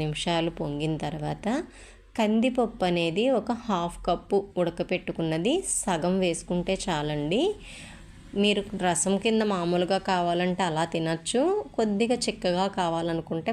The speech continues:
పప్పు అనేది యాడ్ చేయాలండి. అలాగే ఇది బాగా మరిగిన తర్వాత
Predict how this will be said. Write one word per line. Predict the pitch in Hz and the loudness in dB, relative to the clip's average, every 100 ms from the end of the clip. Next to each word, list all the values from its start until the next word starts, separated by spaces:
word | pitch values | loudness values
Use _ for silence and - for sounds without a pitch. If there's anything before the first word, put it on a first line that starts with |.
| 226 | 0
పప్పు | 196 - 170 | -2 -2 -2
అనేది | 165 170 185 | 0 0 0
యాడ్ | 151 147 - | -2 -2 0
చేయాలండి. | 156 151 147 151 147 151 151 - - - - - | 0 2 0 0 0 -2 -6 -14 -20 -20 -12 -4
అలాగే | 175 185 190 311 381 - - - - | 0 0 2 2 0 -6 -20 -8 -2
ఇది | 196 185 180 | 0 2 2
బాగా | 165 165 180 196 214 | 2 0 2 2 2
మరిగిన | 185 165 165 165 | 2 2 0 0
తర్వాత | 165 160 160 - | -2 0 -2 0